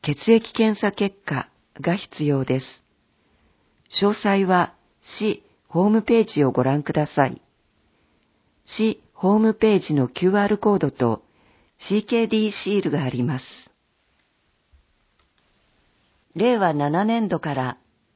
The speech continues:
対象年齢拡大。成人歯科健康診査が十八歳から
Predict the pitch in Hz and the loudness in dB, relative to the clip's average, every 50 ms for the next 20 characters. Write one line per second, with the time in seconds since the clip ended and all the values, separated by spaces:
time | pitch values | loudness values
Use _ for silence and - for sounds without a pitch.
0 | _ _ - 143 - 214 - - 233 226 220 214 214 220 220 202 170 151 143 127 | _ _ -6 -4 -4 -4 -4 -2 -2 -2 -2 0 -2 -2 -2 -2 -2 -2 -2 -4
1 | 123 - - 147 - - 175 190 185 180 170 - - _ _ _ _ _ _ _ | -6 -8 -10 -12 -8 -6 -4 -2 -2 -2 -2 -6 -8 _ _ _ _ _ _ _
2 | _ _ _ _ _ _ _ _ _ _ _ _ _ _ _ _ _ _ - - | _ _ _ _ _ _ _ _ _ _ _ _ _ _ _ _ _ _ -8 -4
3 | 208 214 226 214 214 - 220 214 202 190 - - _ - - - - 240 202 170 | 0 0 0 0 0 -2 -2 -2 -2 -2 -6 -10 _ -16 -14 -4 -2 -2 -2 -2
4 | - - 175 180 190 190 - - 208 208 202 202 - - 214 208 196 - - 165 | -2 0 0 2 0 0 2 2 2 2 2 0 -4 -4 -4 -4 -4 -2 -4 -4
5 | 143 139 139 139 131 - _ _ _ _ _ _ _ _ - - 180 208 226 - | -2 -2 -2 -2 -4 -8 _ _ _ _ _ _ _ _ -2 0 2 2 2 2
6 | 254 247 233 - - - 180 175 156 - - 139 127 127 - - | 0 -2 -4 -4 -2 -2 0 0 0 -2 -4 -4 -4 -4 -6 -6